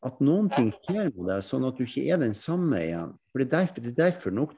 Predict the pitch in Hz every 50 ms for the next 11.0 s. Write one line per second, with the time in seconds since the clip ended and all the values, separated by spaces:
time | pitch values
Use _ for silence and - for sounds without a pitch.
0 | - - - 170 160 - - 175 160 143 123 117 - 147 143 139 - - 98 98
1 | - - 156 147 - _ _ _ 180 180 165 123 92 85 85 87 90 - - 113
2 | - 90 123 131 123 101 - - 131 120 107 110 - _ _ _ _ _ _ _
3 | _ _ _ _ _ _ _ - - - - 208 208 160 120 98 95 90 87 85
4 | - 101 95 90 87 85 85 85 85 - - 82 78 80 82 85 82 80 - 87
5 | - - _ _ _ _ _ _ _ _ _ _ - 131 131 - - - 160 175
6 | 190 185 175 - - _ _ _ _ _ _ _ _ _ _ _ _ _ _ _
7 | _ _ _ _ - 151 175 190 170 160 165 165 147 - 143 139 147 151 - 156
8 | 160 170 190 180 160 120 98 90 - - 104 92 98 101 - 104 - _ _ _
9 | _ _ _ _ _ _ _ _ _ _ _ _ _ _ _ - 127 139 151 147
10 | - - - 151 160 151 151 165 165 156 147 151 156 156 - - - 98 95 104